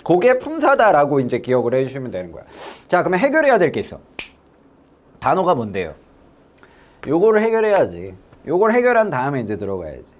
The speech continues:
아, 아, 단어라고 한다면 우리 친구들, 어, 방 안에 있을 텐데요. 그죠? 교실이나, 어, 주변에 있는 단어 뭐 있어요? 뭐 책상, 연필, 컴퓨터,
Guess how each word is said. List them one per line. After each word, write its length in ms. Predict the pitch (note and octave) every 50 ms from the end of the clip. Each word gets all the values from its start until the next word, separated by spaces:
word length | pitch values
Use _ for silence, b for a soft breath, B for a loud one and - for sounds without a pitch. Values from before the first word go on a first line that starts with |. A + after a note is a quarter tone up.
| _ _ -
아, 240 | - F#2 - - - b b b b b
아, 160 | D3 E3 F3+
단어라고 640 | F3 - - B2 D3 G#3 B3+ C4 B3+ A#3+ A3+ G#3 G#3
한다면 360 | G3+ F#3+ F3 F3+ F3 F3 D#3+
우리 140 | C3+ D3 E3+
친구들, 720 | - G3+ F#3+ F#3+ F3+ F3+ F3 D#3+ F3 E3+ E3+ E3+ E3+ E3 B B B B B
어, 320 | - C3+ C#3 C3+ C3 C3+ - - - -
방 240 | - C3+ C#3 D3
안에 260 | E3 E3+ F3 F3 D#3+ C#3+
있을 300 | C3 B2+ - C#3+ C#3 C3+
텐데요. 600 | C3+ D3 D3 C#3 C3+ B2+ A#2+ A2+ A2+ A#2+ D3 E3
그죠? 160 | C#3 A2+ A#2
교실이나, 720 | - C3+ C3 B2+ C3 C#3 A#2 A2+ A2 G#2 G2 F#2+ A2 D3+ - B B B B B
어, 160 | - A#2 -
주변에 340 | - - D3+ E3 F3 F3 E3
있는 200 | D3+ D#3 D#3+ D3+
단어 300 | - B2+ C3 C3+ C3+ B2
뭐 200 | G#2 A2 A#2+ B2+
있어요? 300 | A#2+ - G#2 F#2+ F#2 F2
뭐 160 | E2+ F2 E2+
책상, 580 | E2+ - C#3+ D3+ D3+ - D3 C#3 C3 A#2 G2+ F#2+
연필, 720 | G2 G2+ A2 A#2+ B2+ C3 C3 C#3 C#3+ C3+ A#2+ G#2+ F#2 F2 b b b b b b b
컴퓨터, 600 | - F#3 F#3+ F#3+ G3 F3 D#3 D#3 C#3 A2+ F#2 E2